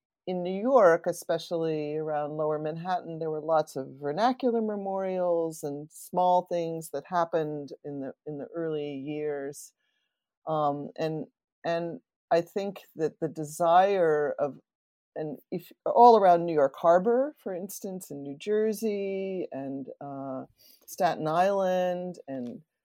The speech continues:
Jersey City, and, uh, you know, there's all of these memorials that are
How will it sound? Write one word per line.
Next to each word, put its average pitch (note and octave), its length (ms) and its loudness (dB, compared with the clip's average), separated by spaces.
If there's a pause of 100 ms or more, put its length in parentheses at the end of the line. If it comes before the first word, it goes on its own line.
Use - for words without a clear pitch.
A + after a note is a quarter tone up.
(260)
Jersey D3 320 -4
City, F#3 720 0
and, C#3 260 -2
uh, C#3+ 180 -4
you G3+ 120 0
know, F3 220 6
there's F3+ 360 -2 (220)
all A#3 300 10
of G3 140 4
these F3 240 -2
memorials D#3+ 720 2
that D#3+ 100 -6
are D3 140 -6